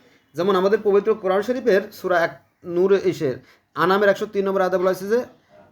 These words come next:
চর্মচক্ষু দ্বারা সৃষ্টিকর্তাকে দেখা সম্ভব না। ওই একই কথা ভগবত গীতা আছে যে, আহ, শ্রীকৃষ্ণ বলিলেন যে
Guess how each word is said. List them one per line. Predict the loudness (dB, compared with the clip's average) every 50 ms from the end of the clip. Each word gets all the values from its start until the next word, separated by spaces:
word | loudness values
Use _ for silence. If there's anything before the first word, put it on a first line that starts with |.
| _ _ _ -12 -4
চর্মচক্ষু | 0 0 2 2 0 0 -2 -2 -4 -2 0 2
দ্বারা | 4 4 4 4 4 2 -2
সৃষ্টিকর্তাকে | -10 -14 -14 -12 -12 -8 -6 -6 -4 -4 -4 -2
দেখা | -2 -4 -4 -4
সম্ভব | -4 -2 0
না। | 2 2 2 0 -2 -10 -16 _ _ _ _ _ -8
ওই | -6 -6 -6 -4
একই | -4 -4 -4 -4 -2 0
কথা | 0 2 2 2
ভগবত | 0 0 0 0 2 0 0 0
গীতা | 0 -2 0 2 2
আছে | 2 2 0 0
যে, | 2 0 0
আহ, | 0 -4 -12 _ _ _ _ _ _ _ _ _ _ -10 -6 -4 -4 -4
শ্রীকৃষ্ণ | -4 -4 -4 -6 -4 -2 0 0
বলিলেন | 2 2 2 4 2 2 2 0
যে | 0 0 0 -2 -2